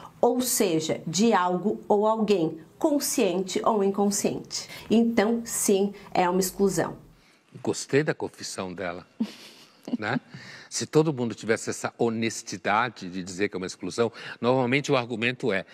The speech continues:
Speaker 2: você vai publicar um, um, um livro numa editora que é só de mulheres, então a pessoa fala pra você, "Não, então, porque a gente, é uma questão social, você tem que pensar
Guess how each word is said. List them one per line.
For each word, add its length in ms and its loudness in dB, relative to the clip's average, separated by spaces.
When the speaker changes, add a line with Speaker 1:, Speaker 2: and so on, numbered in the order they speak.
Speaker 2:
você 260 -2
vai 100 0
publicar 520 -4
um, 140 -6
um, 220 -8
um 20 -6
livro 540 -4
numa 200 -6
editora 480 -2
que 200 -10
é 100 -4
só 240 -8
de 140 -8
mulheres, 640 -6
então 280 -4
a 60 -6
pessoa 380 -8
fala 260 -6
pra 160 -10
você, 300 -8
"Não, 520 -4
então, 720 -6
porque 280 -6
a 100 -2
gente, 680 -8
é 120 -2
uma 120 -4
questão 320 -8
social, 680 -4
você 220 -12
tem 120 -10
que 80 -20
pensar 680 -2